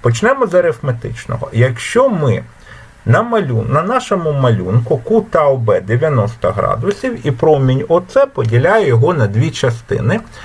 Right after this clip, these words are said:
так що кут А О Ц у п'ять разів менший, а кут С О Б у п'ять разів більше. Значить, якщо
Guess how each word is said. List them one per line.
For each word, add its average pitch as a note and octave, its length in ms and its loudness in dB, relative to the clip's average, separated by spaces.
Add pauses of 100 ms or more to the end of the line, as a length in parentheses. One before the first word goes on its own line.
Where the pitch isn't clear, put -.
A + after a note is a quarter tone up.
(200)
так C#3 300 0
що A#2 220 0
кут A2+ 360 -2
А A2 160 2
О B2 120 0
Ц B3 280 0
у - 140 0
п'ять C#3 300 0
разів A#2 380 2
менший, A#3 540 -2
а B2 60 0
кут A#2+ 300 -6
С C#3+ 100 2
О C3 100 2
Б G#3+ 160 0
у - 40 2
п'ять E3 280 -2
разів A2+ 380 2
більше. G#2 480 -10 (420)
Значить, A#2+ 300 2
якщо E3 360 0